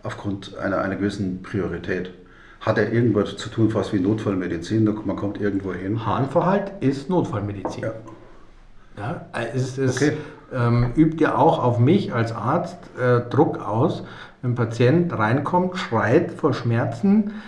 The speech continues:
Speaker 2: hält sich im Bauch, sagt, „Mich reißt, mich reißt's auseinander, ich kann nicht mehr, mach irgendwas.“ Das ist ja nicht so, wie wenn einer reinkommt, humpelt und sagt, „Mir ist, äh, der Zehennagel eingewachsen.“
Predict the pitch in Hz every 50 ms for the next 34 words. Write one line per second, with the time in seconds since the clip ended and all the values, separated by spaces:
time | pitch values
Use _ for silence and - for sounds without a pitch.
0 | - - - - 131 151 160 156 - - - 165 165 143 117 101 107 135 175 208
1 | - - 151 - - - 135 123 117 117 113 123 143 156 151 - - 135 131 123
2 | 123 110 - 170 170 170 - - 160 156 147 143 127 123 143 165 175 170 - 120
3 | 117 113 - - - 131 139 151 165 160 165 175 180 185 190 196 190 196 98 107
4 | 123 139 - - 170 165 165 180 170 175 185 196 240 254 - - - - - -
5 | - - - - - - - - - - - - _ - - 110 104 123 123 120
6 | 127 113 107 117 147 - - - 160 151 151 135 123 127 127 120 113 117 113 104
7 | 104 101 113 131 - - 156 139 123 - 131 131 135 131 - 160 156 147 135 120
8 | 127 127 123 - - 120 117 120 120 123 120 - - - - 117 110 113 113 113
9 | 113 113 113 120 110 - - 143 165 165 135 110 104 104 101 92 95 98 101 104
10 | 98 95 95 98 - - - 151 175 175 175 -